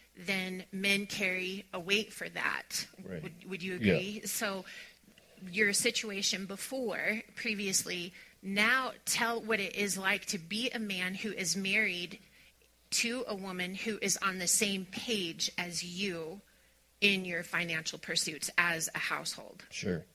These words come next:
Speaker 2: Um, yeah, I just love her so much. Like, we, like, we talk,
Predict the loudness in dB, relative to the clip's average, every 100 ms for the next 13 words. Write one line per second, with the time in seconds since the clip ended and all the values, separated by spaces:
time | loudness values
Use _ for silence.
0 | -20 -20 -10 4 6 6 6 -2 -10 -20
1 | _ _ _ _ _ -20 -16 2 6 6
2 | 4 2 2 0 -10 -10 -8 -8 -6 -6
3 | -6 -10 -16 -4 4 6 6 4 -4 -18
4 | -16 -18 _ -20 -20 -20 -20 -20 -20 -4
5 | -2 -2 -2 6 8 10 8